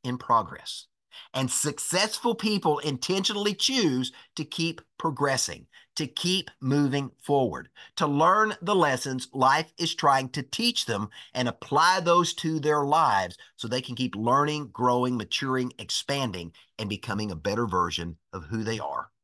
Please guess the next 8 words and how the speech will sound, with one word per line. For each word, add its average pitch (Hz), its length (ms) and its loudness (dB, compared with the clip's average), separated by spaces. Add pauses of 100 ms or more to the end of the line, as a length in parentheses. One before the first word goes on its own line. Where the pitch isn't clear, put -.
(200)
and 95 140 -6
what 80 220 -8
they 80 100 -14
do. - 180 -16 (720)
Remember 110 480 -2
the 127 120 -2
four 123 300 2
R's: 85 380 0